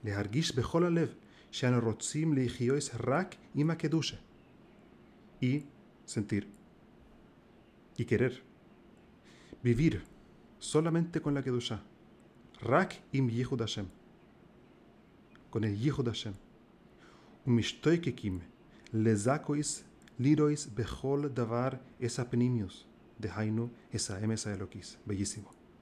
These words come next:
Y desear de tener el mérito de Siata Ishmaya, de poder ver en cada cosa su aspecto penimí, el aspecto más profundo, de Hainu, esas emes a Elokis, la verdad divina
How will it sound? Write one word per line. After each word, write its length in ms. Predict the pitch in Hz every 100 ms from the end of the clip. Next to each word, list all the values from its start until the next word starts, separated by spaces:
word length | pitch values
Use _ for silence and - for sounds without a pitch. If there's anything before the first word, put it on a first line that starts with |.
| - - - - 127
Y 120 | 113
desear 580 | 107 - 110 131 - - - - - - - - -
de 180 | 107 110
tener 440 | 110 - 110 143
el 140 | 165 143
mérito 500 | 123 139 120 - -
de 60 | 107
Siata 340 | - 131 -
Ishmaya, 400 | 117 - 113 101 - - - - - - - -
de 60 | -
poder 320 | - 107 117
ver 300 | 101 110 127
en 180 | 113 104
cada 420 | - - 170 175
cosa 300 | 170 127 - 107 - - -
su 160 | - 117
aspecto 480 | - - 123 - 120
penimí, 400 | 110 104 117 104 - - - - - -
el 80 | 90
aspecto 320 | - 120 120
más 140 | 113
profundo, 500 | 113 107 110 107 95 -
de 120 | 107 98
Hainu, 320 | 107 104 127 - - -
esas 260 | 110 113 101
emes 400 | 123 131 139 - - - - -
a 120 | 104
Elokis, 560 | 101 101 - 98 - -
la 120 | 113 98
verdad 360 | 101 101 120
divina 680 | 135 107 113 113 143 101